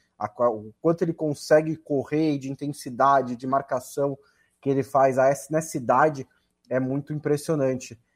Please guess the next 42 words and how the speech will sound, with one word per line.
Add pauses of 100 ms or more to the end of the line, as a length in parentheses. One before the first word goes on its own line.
(160)
É, (420)
mas
acho
que
o,
o, (1500)
o,
o
Liverpool
explorou
mais
uma
vez,
né, (420)
a,
a
grande
falha
do
sistema
do
Guardiola, (360)
que
é
esse
contra-ataque,
porque
não
foi
só (280)
o
gol,
né,
que
sai
de
uma
assistência
do
Arsenal,
do
Alisson,